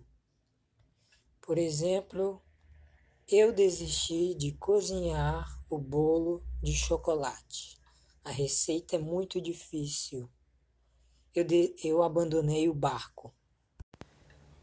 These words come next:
Um outro exemplo: não se pode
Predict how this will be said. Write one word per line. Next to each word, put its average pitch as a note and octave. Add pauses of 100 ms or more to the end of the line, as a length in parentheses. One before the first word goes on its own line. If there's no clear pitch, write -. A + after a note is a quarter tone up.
(120)
Um G#3+
outro F#3+
exemplo: G#3 (1080)
não G#3+
se G3
pode F3